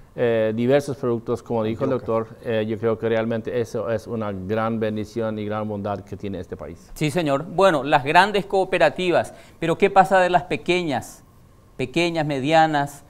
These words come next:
Speaker 3: empresas, micro, eh, empresas que están ahí? En el siguiente material vamos a escuchar a, a un comerciante que tiene su, su negocio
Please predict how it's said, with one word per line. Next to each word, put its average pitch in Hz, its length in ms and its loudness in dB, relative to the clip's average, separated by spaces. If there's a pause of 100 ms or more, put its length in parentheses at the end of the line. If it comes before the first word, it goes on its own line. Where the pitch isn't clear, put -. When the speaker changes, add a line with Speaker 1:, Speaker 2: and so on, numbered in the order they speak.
(260)
Speaker 3:
empresas, 156 880 0
micro, 135 720 -4 (400)
eh, 127 280 -6
empresas 160 460 0
que 156 60 -2
están 156 240 2
ahí? 175 260 4 (340)
En 156 120 0
el 165 100 0
siguiente 180 340 0
material 185 440 2
vamos 170 280 0
a 190 60 4
escuchar 170 380 6
a, 135 580 6
a 131 140 -2
un 151 600 -4
comerciante 156 600 0
que 147 100 0
tiene 151 260 -4
su, 139 440 -4
su 143 80 -6
negocio 180 640 2